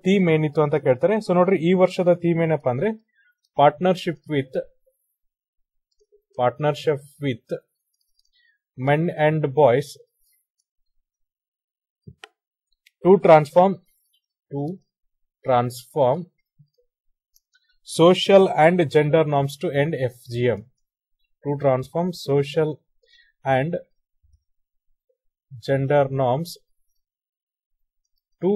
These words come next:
end ಎಫ್ ಜಿ ಎಂ. So ನೋಡ್ರಿ, ಎಫ್ ಜಿ ಎಂ ಅಂದ್ರೆ ಏನಪ್ಪ ಅಂದ್ರೆ ಫೀಮೇಲ್ ಜೆನೈಟಲ್ ಮ್ಯುಟಿಲೇಷನ್. So ನೋಡ್ರಿ, ಈ ವರ್ಷದ ಥೀಮ್ ಏನಪ್ಪ ಅಂದ್ರೆ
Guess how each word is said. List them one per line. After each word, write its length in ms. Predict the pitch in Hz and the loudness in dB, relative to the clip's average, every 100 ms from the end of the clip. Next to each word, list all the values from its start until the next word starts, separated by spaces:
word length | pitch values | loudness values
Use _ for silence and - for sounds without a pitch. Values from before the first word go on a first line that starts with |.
| 185 - 147 | -4 -4 -2
end 200 | 135 147 165 - _ _ _ _ _ _ _ _ _ _ _ _ _ _ _ _ 135 139 | -2 -4 -6 -10 _ _ _ _ _ _ _ _ _ _ _ _ _ _ _ _ 0 0
ಎಫ್ 140 | - 127 | -2 -6
ಜಿ 120 | 135 127 | 0 0
ಎಂ. 80 | 107 - | -2 -6
So 100 | 156 | -4
ನೋಡ್ರಿ, 220 | 160 170 151 | -2 0 0
ಎಫ್ 120 | - 139 | -2 -4
ಜಿ 100 | 165 | 0
ಎಂ 60 | 160 156 | 2 2
ಅಂದ್ರೆ 160 | 156 | 0
ಏನಪ್ಪ 180 | 151 139 147 | 0 -2 -4
ಅಂದ್ರೆ 140 | 214 220 _ _ _ _ - - _ _ _ - | -4 -6 _ _ _ _ -20 -20 _ _ _ 0
ಫೀಮೇಲ್ 440 | 175 185 185 196 156 | 2 4 4 4 4
ಜೆನೈಟಲ್ 420 | 147 147 165 214 214 131 | 2 2 2 0 -4 -8
ಮ್ಯುಟಿಲೇಷನ್. 500 | 120 131 113 113 107 156 | -4 0 0 -2 -6 -2
So 120 | 156 | 0
ನೋಡ್ರಿ, 180 | 160 170 | 0 2
ಈ 20 | 156 | 0
ವರ್ಷದ 260 | 147 175 165 156 | 2 2 2 2
ಥೀಮ್ 180 | 160 156 151 | -2 0 -2
ಏನಪ್ಪ 200 | 147 147 | -4 -4
ಅಂದ್ರೆ 120 | 180 | -4